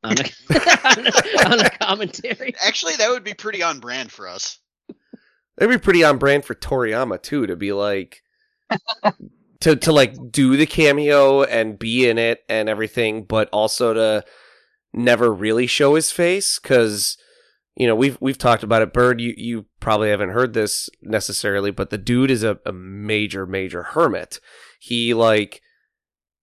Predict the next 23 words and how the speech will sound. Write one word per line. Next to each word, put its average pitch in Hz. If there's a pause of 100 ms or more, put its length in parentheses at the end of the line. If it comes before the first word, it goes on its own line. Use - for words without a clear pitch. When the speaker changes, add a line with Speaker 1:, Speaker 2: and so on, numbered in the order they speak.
Speaker 3:
this 113
movie 135
actually 110
is 110
one 117
of 120
the 107 (520)
last 117
times 113
for, 113
like, 104 (140)
thirty 131
years 113 (360)
that 110
he 127
would 113
appear 110
in 110
front 113
of 110
a 110
camera 104
at -